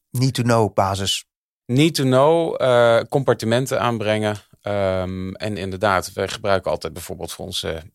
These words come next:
Speaker 2: eh, projecten, eh, gebruiken wij, eh, operatienamen. Eh, zodat ook niet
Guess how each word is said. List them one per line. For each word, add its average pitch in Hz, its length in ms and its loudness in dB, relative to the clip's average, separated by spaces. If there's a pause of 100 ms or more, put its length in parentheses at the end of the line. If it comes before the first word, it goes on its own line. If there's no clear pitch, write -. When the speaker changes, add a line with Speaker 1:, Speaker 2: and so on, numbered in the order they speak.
Speaker 2:
eh, 82 880 -8 (100)
projecten, 98 560 0 (380)
eh, 107 220 -2
gebruiken 95 480 -4
wij, 80 340 -4
eh, 87 200 -4
operatienamen. 117 800 -2 (440)
Eh, 101 200 0
zodat 95 380 -6
ook - 180 -6
niet 87 380 -8